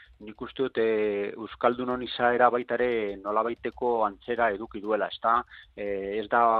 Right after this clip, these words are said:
barre askotakoa, ba, bueno, irribarre ateratzen zaio, baina ez askotan, nahiko isila da,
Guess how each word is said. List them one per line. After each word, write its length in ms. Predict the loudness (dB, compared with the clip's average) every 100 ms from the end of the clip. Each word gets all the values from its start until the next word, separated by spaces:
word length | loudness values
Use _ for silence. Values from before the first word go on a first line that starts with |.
| 6
barre 360 | 6 6 2 -2
askotakoa, 800 | -4 -4 -6 -6 -6 0 4 4 2 -4 -16 _
ba, 180 | -10 -6 -6
bueno, 360 | -8 -10 -10 -12 -12
irribarre 580 | -12 -6 2 2 2 0
ateratzen 400 | -2 -4 -8 -8
zaio, 320 | -6 -4 -2
baina 720 | -2 -2 -4 -2 -2 -4 -6 -10
ez 140 | -12 -12
askotan, 600 | -6 -6 0 2 2 -2 -6
nahiko 320 | -6 -6 -8
isila 440 | -6 -10 -4 0
da, 100 | 4